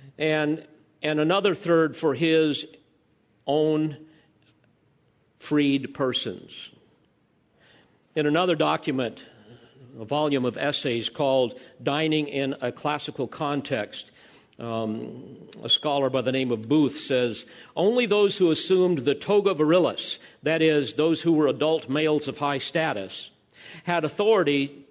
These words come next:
to," quote, "bestow freedom to recline in the triclinium.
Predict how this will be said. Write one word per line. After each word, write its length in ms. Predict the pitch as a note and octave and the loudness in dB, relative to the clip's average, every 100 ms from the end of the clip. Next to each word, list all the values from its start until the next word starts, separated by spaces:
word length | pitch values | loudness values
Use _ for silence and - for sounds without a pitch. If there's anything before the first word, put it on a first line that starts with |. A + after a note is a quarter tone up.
| - | -2
to," 160 | D#3 | -2
quote, 640 | - F3+ E3 D#3 - - B2+ | 2 2 2 0 -10 -10 -4
"bestow 440 | D3 - F#3 F3+ | -2 0 2 2
freedom 500 | E3 F#3 G3+ D3+ C#3 | 2 0 2 2 -2
to 180 | C3 D#3 | 0 2
recline 720 | C#3+ C#3+ F3+ E3+ C3+ A#2+ A#2 - - - | 2 0 0 0 0 -2 -6 -10 -12 -4
in 140 | D3+ | -2
the 80 | D3 | -2
triclinium. 640 | D3+ C#3 - D#3 C3 G2 | -2 -4 -2 -2 -2 -4